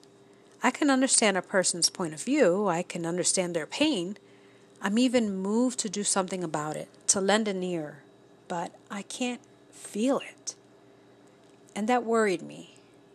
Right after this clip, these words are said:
Why? Because Jesus was able to connect with them on a level that I can't.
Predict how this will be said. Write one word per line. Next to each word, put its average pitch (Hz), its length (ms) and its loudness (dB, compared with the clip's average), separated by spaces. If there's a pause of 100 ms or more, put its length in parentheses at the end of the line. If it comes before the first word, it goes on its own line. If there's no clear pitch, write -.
(140)
Why? 202 480 -4 (580)
Because 208 460 2 (100)
Jesus 277 560 2
was 214 160 2
able 196 240 0
to - 160 -2
connect 170 480 -6
with 208 140 -8
them 170 160 0
on 156 100 -2
a 151 80 -8
level 175 360 0
that 160 280 -4
I 180 160 -2
can't. - 600 -6